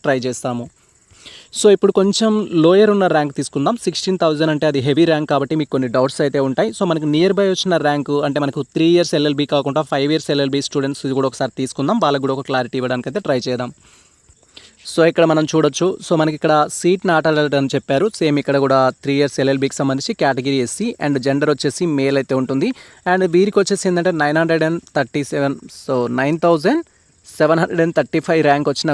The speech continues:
కూడా వీళ్ళు ఈ కాలేజెస్ అన్నీ పెట్టుకున్నారంట, but వెబ్ ఆప్షన్స్‌లో సీట్ రాలేదు. ఫస్ట్ వచ్చేసి ఏంటంటే ఇక్కడ పడాల రామ-, రామరెడ్డి కాలేజ్ అయితే పెట్టడం జరిగింది. So, మనకు ర్యాంక్ అనేది మనం మళ్ళీ ఒకసారి రివైజ్ చేసుకుందాం ఇక్కడ. So, ర్యాంక్ ఏంటి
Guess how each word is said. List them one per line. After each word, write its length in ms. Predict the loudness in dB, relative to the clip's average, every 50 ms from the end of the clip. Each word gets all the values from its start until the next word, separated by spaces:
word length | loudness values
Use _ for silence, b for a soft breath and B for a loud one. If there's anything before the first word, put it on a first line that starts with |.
| 0
కూడా 140 | 2 2 2 2 2
వీళ్ళు 160 | 2 0 -2 -2 -2 0 0
ఈ 20 | 2 2
కాలేజెస్ 360 | 2 2 2 0 -2 -2 -2 0
అన్నీ 140 | 0 2 2 0
పెట్టుకున్నారంట, 520 | -2 -2 -2 -2 0 2 2 2 0 0 0 0
but 100 | 0 0 0
వెబ్ 160 | -2 0 2 0
ఆప్షన్స్‌లో 340 | 0 0 -2 -6 -4 -4 -4 -2 -2
సీట్ 180 | -2 -2 0 0
రాలేదు. 220 | 0 0 0 0 -2 -2
ఫస్ట్ 180 | -4 -4 -2 -2 -2
వచ్చేసి 240 | -2 -2 -4 -2 -2 -2
ఏంటంటే 220 | -2 -2 -2 -4 -2
ఇక్కడ 120 | -2 -2 -2 -4 -6 B B B B B 0
పడాల 320 | 2 2 4 4 4 2 2 2
రామ-, 260 | 2 2 2 0 -2 -4 -6 _ -10 -4 0 2
రామరెడ్డి 380 | 4 4 4 2 2 0 0 2 2
కాలేజ్ 220 | 2 2 2 2 0
అయితే 100 | -2 -2 -2
పెట్టడం 220 | -2 -2 -2 -2 -2
జరిగింది. 280 | -2 -2 -2 -4 -6 -6 -4
So, 60 | -2 0 0
మనకు 180 | 0 0 0 0 2
ర్యాంక్ 240 | 2 2 0 0 -2
అనేది 160 | -2 0 0 0
మనం 120 | -2 -2 0 0
మళ్ళీ 120 | 0 -2 -2
ఒకసారి 280 | -2 -2 -2 0 0 -2 -4 -4 -4 -2 0
రివైజ్ 200 | 2 2 2 2 0
చేసుకుందాం 340 | -2 -4 -2 -2 -2 -2 -2 -2
ఇక్కడ. 140 | 0 -2 -2 -2 B B B B B B
So, 140 | 0 0 2 2
ర్యాంక్ 220 | 0 0 -2 0 0 0
ఏంటి 220 | 0 0 0 0